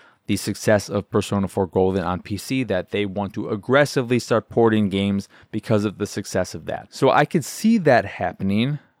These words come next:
And that, that would be a really big reveal for them, even though it would be coming to all the other consoles as well. I, I don't think they'd get a timed exclusivity deal with Persona four Gold, and that'd be fucking mind-blowing. But I wouldn't be surprised if they're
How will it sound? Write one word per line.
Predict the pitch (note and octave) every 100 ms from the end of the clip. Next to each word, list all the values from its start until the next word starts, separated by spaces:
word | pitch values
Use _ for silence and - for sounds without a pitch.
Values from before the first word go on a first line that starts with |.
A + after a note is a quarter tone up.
| _ _ -
And | G2+
that, | A2
that | A2+ D#3
would | D#3+
be | D#3+ D3 -
a | A2+
really | G#2 A2 B2+ C3
big | F#2 - A#2 G#2+
reveal | G#2 F#2 G#2+ C3+
for | -
them, | G2+ G#2+ C#3 E3
even | A2+ G2+
though | G2+ G#2
it | - G#2+
would | F#2+ E2+
be | G2
coming | - G2+ G2+
to | F2+ G2 F#2+ -
all | G2
the | F#2+
other | F#2
consoles | - G2+ G2 G2+
as | F#2 D#2+
well. | F2+ G#2 B2+
I, | G2+ -
I | B2
don't | D#3
think | C3+
they'd | A#2+
get | G2+ G#2 -
a | G2+
timed | - G#2+ G#2
exclusivity | - G2+ - G#2 - - G3 A#2+ F#2
deal | E2+ F2 G#2
with | G#2 E2+ E2+ - _ _ -
Persona | G2 F2+ E2+
four | - E2+
Gold, | D#2 E2
and | F2+
that'd | G#2+
be | B2 G2+ F2 _ _ _ _ _ _ _ _
fucking | _ F#2+ G2 F2
mind-blowing. | F2+ G#2 F2+ E2+ E2+ F2 F2 _ _ - _ _ _
But | G2+ G2 - _ _ _ _ _
I | G#2+
wouldn't | A2 B2
be | A2+
surprised | G#2 G#2 G#2 F#2+
if | F#2
they're | G2 F#2+ -